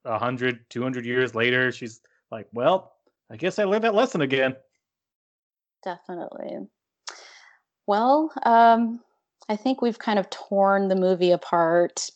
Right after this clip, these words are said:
Speaker 2: but, uh, what do you wanna see in the next movie? We've got, this is a trilogy, so we've got one more to go. What do you think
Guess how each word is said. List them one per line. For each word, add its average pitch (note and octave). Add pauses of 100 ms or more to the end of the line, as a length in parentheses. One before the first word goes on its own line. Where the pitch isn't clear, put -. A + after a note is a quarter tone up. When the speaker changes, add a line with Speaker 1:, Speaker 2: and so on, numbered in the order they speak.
Speaker 2:
but, F3+
uh, F3+ (480)
what G#3
do D4+
you F4+
wanna D4+
see A#3+
in F#3+
the F3+
next F3
movie? D3
We've E3+
got, F#3+
this F#3
is G#3+
a A#3
trilogy, G3+
so F3
we've F3
got F#3
one F#3
more G#3
to G3
go. F3+
What F3
do G3
you G3
think F#3